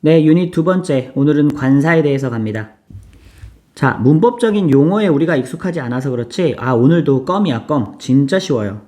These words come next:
자, 관사는 정관사, 더, 그 더 알잖아. 그 이렇게 쓰잖아. 그걸 정관사라고 부르는 거야. 명칭을 몰랐던 거야. 그리고 부정관사.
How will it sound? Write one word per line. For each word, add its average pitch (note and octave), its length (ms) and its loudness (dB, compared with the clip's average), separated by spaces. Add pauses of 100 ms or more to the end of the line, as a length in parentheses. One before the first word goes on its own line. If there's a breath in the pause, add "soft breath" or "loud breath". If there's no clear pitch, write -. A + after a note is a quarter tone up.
(560 soft breath)
자, - 180 -10
관사는 D3 840 0 (720)
정관사, D3 1040 0 (1800)
더, B2 480 -2 (480)
그 C3 200 0
더 E3 180 2
알잖아. B2 500 -2
그 E3 320 2
이렇게 A2+ 240 -6
쓰잖아. G#2+ 440 -10 (280 loud breath)
그걸 F3 180 -2
정관사라고 D#3 540 0
부르는 C3 280 0
거야. G2+ 180 -6
명칭을 C3 400 0
몰랐던 G2+ 420 -4
거야. G2 160 -12 (460 soft breath)
그리고 D#3+ 580 0 (220 loud breath)
부정관사. B2+ 840 -2